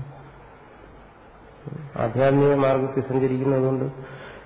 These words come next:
മനസ്സ് അതിൽ പോകുന്നു, അതുകൊണ്ട് ചിത്തവിക്ഷേപം ഇല്ലെന്ന് പറയാൻ പറ്റത്തില്ല. അതിലും നിയന്ത്രണമില്ലാതെ മനസ്സിങ്ങനെ ഓടിക്കൊണ്ടിരുന്ന അത് ചിത്തവിക്ഷേപം തന്നെ.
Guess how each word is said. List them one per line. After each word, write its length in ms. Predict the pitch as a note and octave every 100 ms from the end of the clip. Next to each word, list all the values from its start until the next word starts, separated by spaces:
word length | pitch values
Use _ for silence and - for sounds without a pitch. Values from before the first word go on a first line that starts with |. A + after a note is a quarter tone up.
| -
മനസ്സ് 220 | B2+ C3
അതിൽ 180 | B2+ C3
പോകുന്നു, 600 | C3+ C3 C3 B2+ C3+ -
അതുകൊണ്ട് 320 | - C3 C3
ചിത്തവിക്ഷേപം 540 | B2+ B2+ C#3 C3+ C#3+ C#3
ഇല്ലെന്ന് 240 | C3 C#3+
പറയാൻ 240 | C#3 A#2+ A#2
പറ്റത്തില്ല. 340 | - - A2+ - - - - - - - - - - -
അതിലും 460 | A#2+ C#3 D#3+ E3+
നിയന്ത്രണമില്ലാതെ 840 | D#3+ D#3 D3+ D3 D3 C#3 C#3 D3 F3 - - - - - - - -
മനസ്സിങ്ങനെ 500 | D#3 C#3+ C#3 C#3 C3+
ഓടിക്കൊണ്ടിരുന്ന 520 | C3+ C3+ C3+ C3 B2+ C3
അത് 300 | B2+ C3 C#3
ചിത്തവിക്ഷേപം 520 | B2 B2+ A#2 B2 A2+
തന്നെ. 200 | C3